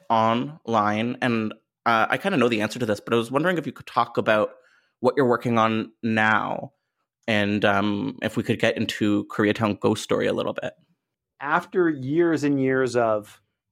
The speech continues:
Speaker 2: writing things and then looking for directors, whether that's, whether it was, uh, a project that a studio owned, and after I wrote my draft, they would go f-, try to find a director who they liked for the project,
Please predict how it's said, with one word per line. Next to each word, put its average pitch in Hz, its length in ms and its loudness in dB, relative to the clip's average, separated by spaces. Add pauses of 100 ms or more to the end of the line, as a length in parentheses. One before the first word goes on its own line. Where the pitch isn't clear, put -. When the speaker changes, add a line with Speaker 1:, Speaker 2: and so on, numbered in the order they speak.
(140)
Speaker 2:
writing 135 480 0
things 127 640 -2
and 127 240 -8
then 123 200 -4
looking 143 360 2
for 120 140 -4
directors, 117 680 -2
whether 123 460 2
that's, 113 480 -6 (320)
whether 143 240 4
it 135 80 0
was, 120 240 -4
uh, 117 340 -2 (380)
a - 100 -20
project 147 400 2
that 127 100 -4
a 110 40 -6
studio 143 380 2
owned, 131 460 2
and 120 120 -4
after 120 400 -2 (320)
I 123 80 -2
wrote 123 200 2
my 123 140 0
draft, 120 420 2
they 117 120 -4
would 110 180 -8
go 120 340 0
f-, - 220 -20
try 131 180 2
to 117 60 -4
find 123 300 -2
a 123 40 -2
director 120 340 -2
who 117 100 -8
they 117 100 -4
liked 113 280 -6
for - 80 -14
the 104 60 -10
project, 143 440 0